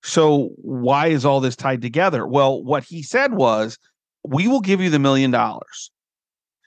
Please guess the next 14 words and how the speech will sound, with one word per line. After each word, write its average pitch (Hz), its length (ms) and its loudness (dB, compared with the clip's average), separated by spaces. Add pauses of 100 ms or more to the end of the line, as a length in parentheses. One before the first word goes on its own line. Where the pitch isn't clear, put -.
(200)
but - 180 -6
you 208 80 2
have 226 200 2
to 165 180 4
en-, 135 160 -2 (180)
put 165 160 2
it 165 140 0
in 147 140 0
an 127 100 2
endowment 123 600 0
fund, 113 360 -2
permanently 175 420 -2
restrict 151 460 -6
it. 107 100 -8